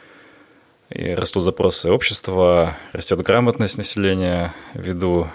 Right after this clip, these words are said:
развития интернета, и, м, власть просто не поспевает.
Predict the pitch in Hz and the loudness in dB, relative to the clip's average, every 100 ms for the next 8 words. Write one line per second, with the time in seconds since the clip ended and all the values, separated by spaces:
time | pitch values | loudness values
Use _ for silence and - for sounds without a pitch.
0 | - 101 95 98 95 95 92 95 90 90 | -10 -2 0 2 0 2 2 4 4 2
1 | 82 - - - - - - - _ - | 0 -4 -20 -20 -20 -20 -20 -20 _ -6
2 | 95 95 92 87 87 85 - - - 123 | -2 0 2 2 2 0 -2 -8 -14 -16
3 | - - 82 85 73 80 82 87 104 98 | -14 -12 -10 -10 -10 -8 -6 2 4 4
4 | - 90 95 - - 87 82 - | 0 0 -2 0 4 6 6 2